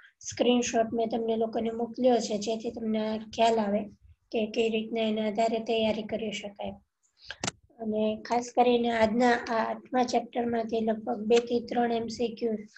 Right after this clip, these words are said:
આજના નીટના પેપરમાં પૂછાયેલા છે. તો માનવ સ્વાસ્થ્ય અને રોગો વિશે વાત કરીએ. લાંબા સમયથી આપણે સ્વાસ્થ્ય, સ્વાસ્થ્ય એટલે આપણે સામાન્ય રીતે તબિયત જેને કહે છે,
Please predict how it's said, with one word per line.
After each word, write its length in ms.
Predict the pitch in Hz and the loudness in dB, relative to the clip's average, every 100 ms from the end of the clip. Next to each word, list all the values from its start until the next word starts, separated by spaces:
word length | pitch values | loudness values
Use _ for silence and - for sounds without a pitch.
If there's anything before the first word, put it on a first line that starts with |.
| - _ - | -20 _ -2
આજના 560 | 233 214 226 233 226 226 - | 0 2 0 0 2 2 0
નીટના 400 | 226 233 226 233 | 0 0 2 0
પેપરમાં 580 | 208 226 220 220 220 226 | 2 0 2 0 0 -2
પૂછાયેલા 640 | 247 233 - 208 202 202 202 | -2 -2 -2 0 2 2 0
છે. 180 | - - - - - - - _ _ _ | -2 -6 -10 -20 -20 -20 -20 _ _ _
તો 180 | - 226 | -6 -2
માનવ 340 | 214 220 226 240 | 2 4 4 2
સ્વાસ્થ્ય 540 | - 240 226 233 247 | 2 2 2 2 0
અને 220 | 226 214 | 2 2
રોગો 260 | 220 214 226 | 0 -2 -2
વિશે 320 | 226 226 - | -2 -2 -2
વાત 280 | 214 202 202 | -2 -2 -4
કરીએ. 280 | - 208 226 233 - _ - _ _ _ _ _ - - - - - _ - | -6 -6 -6 -8 -18 _ -20 _ _ _ _ _ -20 -20 -20 -20 -20 _ 2
લાંબા 280 | 240 247 269 | 4 8 6
સમયથી 480 | 269 262 262 254 | 4 2 2 4
આપણે 240 | 262 254 262 | 2 4 4
સ્વાસ્થ્ય, 680 | 262 285 262 247 - 233 220 | 4 4 4 2 2 2 4
સ્વાસ્થ્ય 400 | 233 240 - 247 | 4 4 2 2
એટલે 180 | 247 | 4
આપણે 180 | 240 240 | 4 2
સામાન્ય 440 | 240 233 247 240 233 | 0 0 0 0 0
રીતે 300 | 233 240 240 | -2 -2 -2
તબિયત 420 | 254 233 240 220 | -2 0 2 2
જેને 320 | 214 208 208 | 0 -4 -4
કહે 200 | 208 214 | -2 -4
છે, 260 | 208 220 | 0 -2